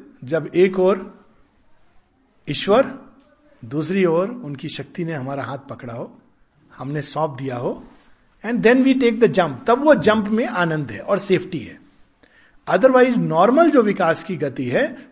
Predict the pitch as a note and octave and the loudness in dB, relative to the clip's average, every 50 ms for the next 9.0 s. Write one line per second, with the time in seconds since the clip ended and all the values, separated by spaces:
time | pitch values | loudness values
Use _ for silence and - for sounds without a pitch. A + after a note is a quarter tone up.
0 | _ _ G3+ G3 - A3+ A3 F#3+ F3 E3+ F#3 A3+ A3 - - - E3+ C#3 - - | _ _ -2 -2 0 -2 -2 0 2 2 0 0 0 -4 -4 -2 -4 -4 -4 -8
1 | G#2+ A#2 - - - - - _ _ _ _ _ _ _ _ _ _ _ _ _ | -12 -12 -14 -16 -20 -20 -20 _ _ _ _ _ _ _ _ _ _ _ _ _
2 | _ _ - G#3 B3 B3+ - B3+ A#3+ G#3 G#3+ A3+ G#3 E3+ F3+ F#3 F3+ G3 G#3 G3 | _ _ 4 6 6 6 4 2 2 2 2 2 4 4 2 2 2 0 -2 0
3 | G3 F3 D3+ C3+ - E3 C#3+ A#2+ G2+ - - - _ _ _ _ _ _ _ _ | 0 -2 -2 -2 -6 -6 -6 -6 -10 -12 -18 -20 _ _ _ _ _ _ _ _
4 | _ C#3+ E3+ G3 G#3+ A3+ A3+ - - C#3+ C#3+ C3+ D#3+ F#3+ A#3 B3 A#3+ A3+ - F3+ | _ 2 4 4 4 4 2 -2 -2 -2 0 2 2 2 2 2 0 0 0 0
5 | E3 - - F#3+ - - E3 D3+ D3 D#3+ F3 G#3 C4+ - - - - - _ _ | -2 -4 -4 -8 -6 -6 -6 -4 -4 -4 -4 -4 -4 -6 -10 -16 -18 -20 _ _
6 | C#3+ C#3+ E3+ G3 B3+ - - - - _ _ _ _ _ _ _ - C#3 B2+ B2+ | -6 -4 -2 -2 -2 -6 -10 -18 -20 _ _ _ _ _ _ _ -18 -16 -14 -14
7 | B2 B2 B2 B2 - - _ _ _ - F#3 G3+ G#3+ G3+ - F3+ D#3 C3 - - | -14 -16 -16 -18 -20 -20 _ _ _ 2 2 2 4 2 0 -2 -2 -2 -4 -10
8 | G#2 - - - - B2 B2+ F#3 G3+ G#3+ G#3+ A3+ A3 G3+ E3+ - - A#2+ - - | -14 -14 -14 -16 -8 2 4 4 6 6 4 6 6 4 4 2 -2 -8 -12 -18